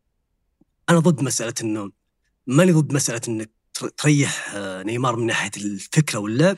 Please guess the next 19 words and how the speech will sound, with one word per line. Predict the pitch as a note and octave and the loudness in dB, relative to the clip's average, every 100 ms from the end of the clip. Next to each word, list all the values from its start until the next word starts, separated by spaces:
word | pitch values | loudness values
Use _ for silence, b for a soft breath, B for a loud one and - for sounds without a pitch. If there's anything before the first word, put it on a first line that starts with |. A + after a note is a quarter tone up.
| - | -2
ولكن | C3+ D3+ C#3+ B2+ | 0 0 -2 0
ضد | C3 D3+ | 2 4
إنك | E3 F3 F#3+ - _ | 4 4 2 -4 _
تعطيها | - B2 - E3 C#3 | -10 -4 2 2 2
ريحية | C#3 - D3+ | 0 2 2
كاملة | - D#3 D#3+ F3 F#3 b b b b - | 2 2 4 4 2 b b b b -6
من | |
ناحية | C3 - - | -2 -2 -4
الأدوار. | G2+ G2+ G2 | -6 -6 -6
يعني | A2 A#2+ B B B B - | -4 -6 B B B B 0
تقول | F3 | 2
له: | D#3 | 4
"خلاص | D3+ D3 - | 2 0 0
أنت | C3 | 0
لاعب | C#3 B2 | 0 2
مبدع، | C3+ C#3 D3 | 0 0 0
لا، | B2 | 0
لا | A#2 | 0
تدافع، | A2 G2 A#2+ A2+ D3 | -4 -4 -4 -2 -4